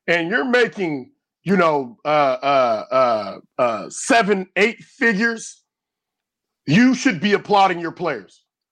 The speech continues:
You know, you, you should be applauding your players to make money and to have a lifestyle because, uh, uh, have a lifestyle that's fitting of the product that you're, that, that's helping put money on, not only in your pocket as a coach,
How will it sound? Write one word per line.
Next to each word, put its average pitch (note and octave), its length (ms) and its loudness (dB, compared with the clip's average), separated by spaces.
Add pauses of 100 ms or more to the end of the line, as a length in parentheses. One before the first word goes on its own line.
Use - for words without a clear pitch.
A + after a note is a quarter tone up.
(400)
You D#3 120 2
know, E3+ 280 2
you, G3+ 320 -4
you G3 120 0
should F#3 160 -4
be F#3+ 100 0
applauding F#3+ 360 0
your G3 80 -4
players F#3 340 -2
to D3+ 100 -12
make E3+ 220 -2
money E3 360 0 (260)
and D#3 220 0
to D3+ 120 -2
have E3 200 2
a C#3+ 40 -8
lifestyle D3 800 -2
because, D3+ 400 -4 (300)
uh, E3+ 60 0
uh, C#3 680 2
have F#3 140 0
a E3+ 40 -6
lifestyle F3+ 380 0
that's D#3 220 -6
fitting F#3+ 340 -2
of D3 120 -6
the C#3 80 -10
product E3+ 440 0
that C3+ 160 -12
you're, C3+ 160 -10 (140)
that, C3+ 240 -4
that's B2+ 180 -8
helping D3+ 400 -2 (180)
put D#3 160 0
money D#3+ 380 -2 (100)
on, E3 200 0
not F3 120 0
only F3+ 220 -2
in D3 100 -4
your F3 200 0
pocket D#3 320 -2
as C#3+ 100 -8
a C3 60 -16
coach, F#3 280 -4